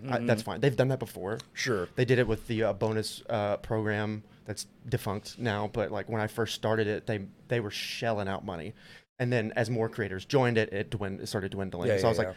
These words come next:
Speaker 2: yeah.
Speaker 1: "Eh, it's probably gonna be the same thing," and I, which, which I'm fine with.
Speaker 2: We got a billion people trying to make
Speaker 1: Of
Speaker 2: the
Speaker 1: course.
Speaker 2: same dollar. It's
Speaker 1: Yeah,
Speaker 2: gonna,
Speaker 1: so,
Speaker 2: yeah.
Speaker 1: like,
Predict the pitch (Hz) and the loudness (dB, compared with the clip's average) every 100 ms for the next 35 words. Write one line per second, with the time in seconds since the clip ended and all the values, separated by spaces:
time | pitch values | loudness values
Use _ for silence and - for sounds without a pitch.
0 | - 143 123 120 98 92 90 - 98 - | -4 -2 0 -2 -2 -4 -6 -8 -10 -10
1 | - - - 214 - - 165 202 190 226 | -10 -8 -6 -2 -2 0 2 4 6 4
2 | 151 - - 127 127 110 110 117 110 110 | 4 -2 -8 -2 0 2 4 4 2 0
3 | 104 104 104 98 98 98 - - - - | -2 -2 -2 -2 -2 -2 -6 -14 -10 -6
4 | - 147 135 107 95 92 92 87 117 107 | 2 4 4 2 2 2 2 4 6 6
5 | - 135 123 117 | 4 4 6 4